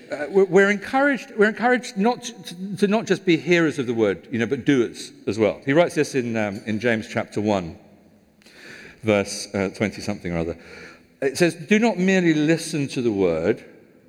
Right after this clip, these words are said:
and so deceive yourselves. Do what it says. Anyone who listens to the word but does not do what it says is like someone who looks at their face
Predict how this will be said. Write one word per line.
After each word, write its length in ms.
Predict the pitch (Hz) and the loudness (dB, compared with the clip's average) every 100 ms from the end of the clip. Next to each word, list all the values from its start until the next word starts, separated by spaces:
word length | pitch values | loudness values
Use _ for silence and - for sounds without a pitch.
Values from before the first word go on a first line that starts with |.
| _ - | _ -4
and 120 | 110 | -2
so 180 | - 107 | 2 0
deceive 380 | 101 - 117 | 0 0 0
yourselves. 360 | 95 82 92 104 | 0 -2 -2 -2
Do 420 | 98 180 185 127 | 2 4 4 4
what 140 | 127 135 | 2 0
it 100 | 131 | 2
says. 460 | 233 - - - - - _ _ _ _ _ _ - - - - | 2 2 -2 -16 -20 -20 _ _ _ _ _ _ -20 -20 -8 0
Anyone 340 | 170 233 208 | 4 4 4
who 140 | 170 160 | 2 2
listens 580 | 160 214 233 190 156 | 4 2 2 -2 -4
to 100 | - | -2
the 100 | 131 | 0
word 340 | 113 104 95 95 | 4 4 4 0
but 160 | 113 98 | -6 0
does 220 | 143 151 | 0 0
not 240 | 143 104 | -4 -2
do 160 | 120 113 | 0 0
what 140 | 101 | 0
it 120 | 95 | -2
says 320 | - 98 90 104 | -2 0 0 -2
is 120 | 95 | -2
like 200 | 104 - | -2 -2
someone 340 | - 113 104 | -4 -2 -2
who 140 | 104 117 | 0 2
looks 320 | 139 196 - | 2 2 -4
at 140 | 160 | -2
their 120 | 117 | 0
face 680 | 107 - 156 139 - - - | -2 0 0 0 -4 -12 -14